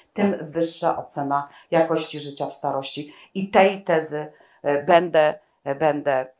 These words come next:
bronić. E, oczywiście w pomyślnym starzeniu się każdy rodzaj, to już też państwu powiedziałam, jest ważna aktywność w całym repertuarze rodzajów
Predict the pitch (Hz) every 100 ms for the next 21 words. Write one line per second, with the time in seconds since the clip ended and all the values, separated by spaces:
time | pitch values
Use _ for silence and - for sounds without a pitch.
0 | 135 139 147 107 - - - _ _ _
1 | - 151 147 139 196 202 208 240 269 -
2 | 185 - 190 185 262 - 220 190 - 175
3 | 175 220 214 202 196 196 226 233 220 190
4 | 185 170 139 - - 208 202 240 220 -
5 | 190 190 175 170 160 151 127 120 - -
6 | - - _ _ 214 190 240 233 202 196
7 | 196 190 196 - 180 180 - 208 190 110
8 | 101 - - - - 202 196 208 214 208
9 | 190 190 190 190 185 185 180 180 170 170
10 | 170 175 170 170 -